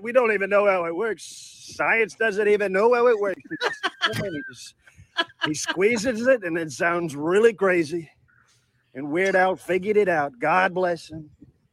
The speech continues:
We think it's great that Weird Al figured out that accordion. I don't even know how they do. We don't even know how it do. Does it need batteries? We'll never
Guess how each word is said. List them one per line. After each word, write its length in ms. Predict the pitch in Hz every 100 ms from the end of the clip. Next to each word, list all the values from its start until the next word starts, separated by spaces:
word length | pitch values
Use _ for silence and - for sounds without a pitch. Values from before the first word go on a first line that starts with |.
| _ - _ _ _ _
We 140 | 151 165
think 180 | 180
it's 160 | 170 -
great 280 | 160 185 180
that 140 | 151
Weird 220 | 143 175
Al 160 | 180 180
figured 360 | 135 165 175 180
out 180 | 185 -
that 160 | 190
accordion. 560 | 175 143 196 185 151 131
I 140 | 160
don't 140 | 196 165
even 200 | 156 160
know 220 | 170 185
how 100 | 180
they 140 | 190
do. 100 | 175 - - -
We 100 | 214
don't 180 | 247 240
even 200 | 214 202
know 180 | 196 196
how 140 | 185
it 100 | 175
do. 160 | 202 208
Does 240 | 196 185
it 160 | 185 160
need 240 | 202 202
batteries? 720 | 196 214 240 254 240 - - - - - - - _ - 110
We'll 160 | 190
never 220 | 208 254